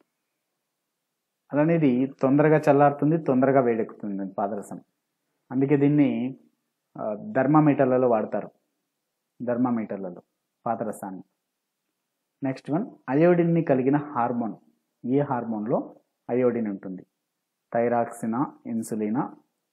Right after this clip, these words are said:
అడ్రినాలినా, టెస్టోస్టెరాన్? థైరాక్సిన్ అండి.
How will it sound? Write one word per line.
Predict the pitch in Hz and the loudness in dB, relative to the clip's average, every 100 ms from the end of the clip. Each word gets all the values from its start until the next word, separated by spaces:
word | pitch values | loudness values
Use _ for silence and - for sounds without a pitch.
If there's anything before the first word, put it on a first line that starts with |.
| _ _ 113 | _ _ -10
అడ్రినాలినా, | 110 117 117 107 107 135 - _ _ _ _ _ - | -8 -6 -4 -4 -4 -4 -8 _ _ _ _ _ -8
టెస్టోస్టెరాన్? | 123 - 123 - 104 95 85 - _ _ _ _ _ _ _ _ _ _ _ _ _ _ _ _ _ _ _ _ _ _ _ _ _ _ _ 127 | -6 -4 -6 -6 -8 -8 -12 -18 _ _ _ _ _ _ _ _ _ _ _ _ _ _ _ _ _ _ _ _ _ _ _ _ _ _ _ -2
థైరాక్సిన్ | 120 120 120 - 101 | 0 0 -4 -8 -10
అండి. | 92 | -10